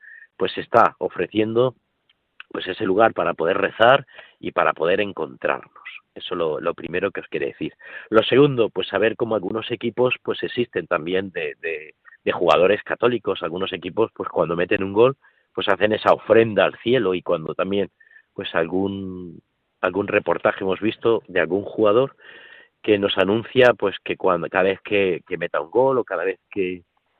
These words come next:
que, que tenga un éxito, pues señalará al cielo, ¿no? En recuerdo de algún, una persona, de alguna, algún familiar fallecido. Todo esto nos habla de Dios. En esta sociedad donde queremos quitar a Dios, donde nos estorban las cruces,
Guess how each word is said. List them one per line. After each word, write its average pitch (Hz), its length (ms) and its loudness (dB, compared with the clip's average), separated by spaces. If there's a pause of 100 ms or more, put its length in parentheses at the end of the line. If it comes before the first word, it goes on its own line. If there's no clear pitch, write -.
(320)
que, 85 800 2
que 92 100 -4
tenga 101 160 2
un 95 140 2
éxito, 131 500 0 (280)
pues 95 160 -4
señalará 82 480 4
al 82 160 2
cielo, 82 260 0
¿no? 95 140 0
En 92 100 -4
recuerdo 82 520 0 (420)
de 85 100 2
algún, 85 640 0
una 82 160 -2
persona, 101 540 2
de 90 80 4
alguna, 80 580 -2
algún 76 340 -4
familiar 82 420 -2
fallecido. 76 560 -4 (360)
Todo 131 140 6
esto 139 340 2
nos 107 200 -6
habla 92 180 -4
de 64 140 -8
Dios. - 200 -16 (320)
En 98 120 -8
esta 110 180 -2
sociedad 101 500 0
donde 95 280 -2
queremos 104 420 -2
quitar 82 240 -4
a 69 60 0
Dios, 101 340 2
donde 92 220 -4
nos 85 180 -6
estorban 92 340 0
las - 180 -10
cruces, 113 640 0